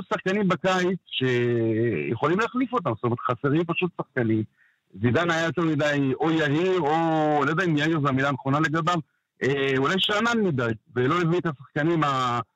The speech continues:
ה-, לא אומר סטארים גדולים, אבל להביא כמה שחקנים, הרי דובר שהם רצו גם את, אה, קיליאן אמבפה ממונקו, והם ירדו ממנו, ואם, אם ריאל מדריד רוצה מישהו, היא, היא מביאה אותו, ואנחנו ראינו אותו, ראינו את זה בשנים האחרונות,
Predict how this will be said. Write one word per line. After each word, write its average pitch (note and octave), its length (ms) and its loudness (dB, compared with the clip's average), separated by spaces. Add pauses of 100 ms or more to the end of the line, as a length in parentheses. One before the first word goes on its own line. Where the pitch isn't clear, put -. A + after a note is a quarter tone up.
(320)
ה-, A2 760 0 (460)
לא C3+ 100 2
אומר D#3+ 200 2 (220)
סטארים E3 340 0
גדולים, C#3 400 0
אבל G#2+ 380 -2
להביא A2+ 360 0
כמה D#3+ 160 2 (100)
שחקנים, C#3+ 300 0
הרי A#2 120 2
דובר A#2+ 260 2
שהם C#3 160 -2
רצו A#2+ 200 -6
גם C3 200 2
את, A#2+ 180 -2
אה, A2+ 140 2 (400)
קיליאן C3 240 2
אמבפה A#2+ 380 0
ממונקו, A#2+ 600 2
והם B2 180 4
ירדו A#2+ 260 2
ממנו, D#3 380 2
ואם, D3 200 2 (360)
אם A3 120 2
ריאל A3+ 320 2
מדריד G3 160 2
רוצה F3+ 320 0
מישהו, F3 560 2 (100)
היא, C#3 240 2
היא B2 220 4
מביאה B2 360 2
אותו, C#3 200 -4
ואנחנו G2 320 -6
ראינו C#3 160 0
אותו, A#2 240 -2 (240)
ראינו C3+ 220 2
את A#2+ 60 -2
זה A2+ 60 -6
בשנים A2 340 -2
האחרונות, D3 260 0